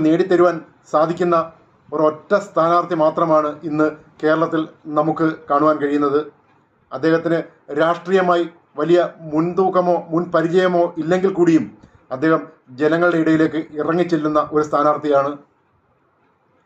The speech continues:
രാഷ്ട്രീയത്തിൻ്റെ മുഖ്യധാരയിൽ ഇല്ലാത്തതുകൊണ്ട് ആ സ്ഥാനാർത്ഥിയുടെ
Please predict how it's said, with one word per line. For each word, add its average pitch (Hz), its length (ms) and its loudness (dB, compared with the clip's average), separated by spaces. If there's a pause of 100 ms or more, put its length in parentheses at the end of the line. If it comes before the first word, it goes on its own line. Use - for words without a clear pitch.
(500)
രാഷ്ട്രീയത്തിൻ്റെ 180 680 0 (160)
മുഖ്യധാരയിൽ 175 600 2 (220)
ഇല്ലാത്തതുകൊണ്ട് 165 580 2 (480)
ആ 156 120 -2
സ്ഥാനാർത്ഥിയുടെ 160 560 0